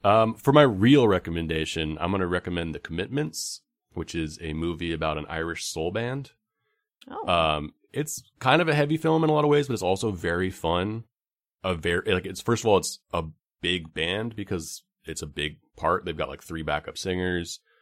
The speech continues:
Speaker 1: Uh, they go through, like, several drummers and just, like, you've got a horn section. And it's this manager kinda trying to fulfill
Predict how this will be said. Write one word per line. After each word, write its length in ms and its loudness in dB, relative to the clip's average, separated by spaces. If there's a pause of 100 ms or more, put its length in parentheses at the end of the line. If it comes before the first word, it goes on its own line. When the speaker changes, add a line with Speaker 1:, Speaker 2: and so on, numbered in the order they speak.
(200)
Speaker 1:
Uh, 180 -2
they 60 -4
go 100 -4
through, 140 -12
like, 120 -10
several 260 -8
drummers 580 -4
and 100 -8
just, 180 -10
like, 120 -6 (420)
you've 100 -14
got 100 -6
a 40 -10
horn 240 -2
section. 520 -2 (320)
And 140 2
it's 100 0
this 180 -4
manager 560 2
kinda 360 -2
trying 380 0
to 80 -4
fulfill 800 0